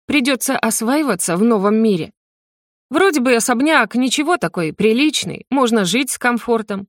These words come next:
лишь бы никто не заметил подмены, а то мало ли, какие у них законы. Вдруг здесь ведётся отчаянная борьба с инопланетными подселенцами.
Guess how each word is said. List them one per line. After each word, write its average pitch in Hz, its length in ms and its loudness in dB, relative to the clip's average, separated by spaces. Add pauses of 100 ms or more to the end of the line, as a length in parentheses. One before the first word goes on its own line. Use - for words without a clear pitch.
(100)
лишь 240 200 0
бы 233 120 2
никто 226 240 0
не 233 140 2
заметил 220 400 0
подмены, 208 560 -2 (200)
а - 120 -6
то 190 80 0
мало 202 280 2
ли, 180 180 0
какие 180 280 -4
у 180 60 -2
них 175 180 -2
законы. 170 540 -4 (280)
Вдруг 240 320 0
здесь 196 280 0
ведётся 214 420 0
отчаянная 202 440 -2
борьба 190 400 0
с - 120 -4
инопланетными 208 760 0
подселенцами. 190 880 -2